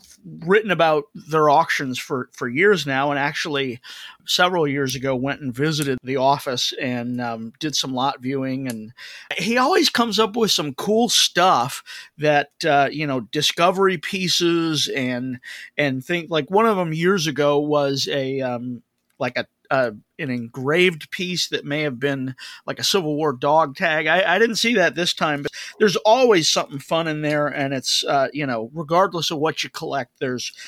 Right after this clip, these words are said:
something neat in there. So check that out. Don't wanna belabor the point. It was, it's a neat, uh, neat sale and neat stuff. And, uh, we do appreciate him as well. And speaking of auctions, big, big news right now. Uh, you know, I'm back from New York where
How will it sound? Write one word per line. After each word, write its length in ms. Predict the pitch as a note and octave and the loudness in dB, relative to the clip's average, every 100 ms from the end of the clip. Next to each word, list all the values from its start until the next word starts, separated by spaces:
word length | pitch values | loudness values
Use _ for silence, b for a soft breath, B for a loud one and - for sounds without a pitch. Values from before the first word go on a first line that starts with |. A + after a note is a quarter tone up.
| B | B
something 420 | - - D#3+ C#3+ C3+ | -8 -4 -4 -6 -4
neat 220 | D3 C#3+ | -2 -2
in 120 | C3 | -4
there. 200 | B2+ B2 | -4 -4
So 340 | - C3+ A#2 - B B | -4 -2 -4 -8 B B
check 240 | - D#3+ C3 | -4 -2 -4
that 240 | D3 B2+ C3 | -6 -4 -2
out. 340 | C3+ C3+ C3 G3+ | -2 -2 -4 -10
Don't 200 | D3 D#3+ | -6 -6
wanna 260 | E3 D3+ C3 | -4 -4 -4
belabor 480 | B2 C#3 C#3+ D#3 D3+ | -6 -2 0 2 0
the 100 | C3 | -4
point. 360 | - D#3 C#3 | -6 -4 -2
It 120 | C#3 D#3 | -4 -2
was, 300 | C3+ C3+ - | -2 -2 -4
it's 280 | E3+ D#3+ | -4 -4
a 80 | E3+ | -4
neat, 360 | E3+ F3 - - _ - | -2 -4 -6 -20 _ -6
uh, 260 | C3 B2 G2 - | -4 -4 -8 -10
neat 220 | F#3+ A3+ | -8 -6
sale 480 | - G3 F3+ F3 C#3+ | -2 0 0 0 -2
and 160 | B2+ | -4
neat 220 | D#3 F3+ | -6 -6
stuff. 500 | - - F3 D#3+ - _ b b b - | -8 0 2 2 -2 _ b b b -10
And, 360 | C3 B2 B2 | -10 -8 -10
uh, 180 | B2+ A#2+ | -10 -10
we 180 | B2 C3+ | -10 -10
do 200 | C#3 C#3+ C3 | -8 -6 -8
appreciate 800 | C3+ - D3 - E3+ C3+ B2 - B B B B | -8 -6 -2 -2 -2 -2 -4 -8 B B B B
him 280 | E3 D3 C#3 | -4 -4 -4
as 260 | C#3 C3 | -4 -2
well. 260 | D#3 F#3+ F3 | 2 2 2
And 180 | D#3 A#2+ | -2 -4
speaking 360 | - G3 A3 | -4 -2 -2
of 80 | D3+ | 0
auctions, 640 | C#3+ C#3+ - F3 D#3 C#3+ - B2 B2 | 2 2 2 -2 -2 -4 -6 -10 0
big, 300 | F3+ G#3+ D3+ | 4 4 4
big 280 | F#3+ F#3 D3+ | 2 2 0
news 440 | F3+ G3+ G#3 D#3+ | 4 6 6 6
right 240 | E3+ E3+ | 6 4
now. 420 | E3+ F3 F#3 F3+ F3 | 2 2 4 4 4
Uh, 300 | E3 C#3 C3+ | 4 2 2
you 100 | C#3+ | 0
know, 80 | C3+ | 2
I'm 200 | D3+ F3 | 2 2
back 320 | E3 F3 F#3+ | 0 0 -2
from 220 | - E3+ | -10 -8
New 100 | E3+ | -6
York 440 | F3 E3 E3+ D#3+ E3+ | -4 -2 -2 -4 -2
where 500 | D3+ C#3+ C#3 C#3 | 2 2 0 -4